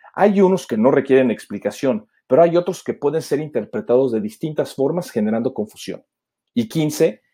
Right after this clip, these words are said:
evita mandar videos o archivos que sean muy pesados, ya que a nadie le gusta que se sature la memoria de su teléfono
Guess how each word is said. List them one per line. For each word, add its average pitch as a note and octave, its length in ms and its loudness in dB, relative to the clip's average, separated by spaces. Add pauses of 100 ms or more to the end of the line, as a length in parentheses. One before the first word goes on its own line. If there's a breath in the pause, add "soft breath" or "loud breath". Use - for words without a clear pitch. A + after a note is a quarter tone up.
(160)
evita A3 340 2
mandar C3+ 460 4
videos C3+ 480 4
o G#2+ 100 0
archivos C3+ 440 -2
que A#2 100 -6
sean B2+ 240 0
muy D#3 160 -2
pesados, - 720 -6 (340)
ya E3 240 4
que F3 100 6
a D3+ 60 8
nadie E3 340 2
le C3 120 4
gusta B2 360 -2
que A2 120 -10
se G#2+ 80 -14
sature C#3+ 400 0
la C3 100 4
memoria A#2 380 2
de A2+ 60 0
su - 180 -12
teléfono C#3+ 540 -2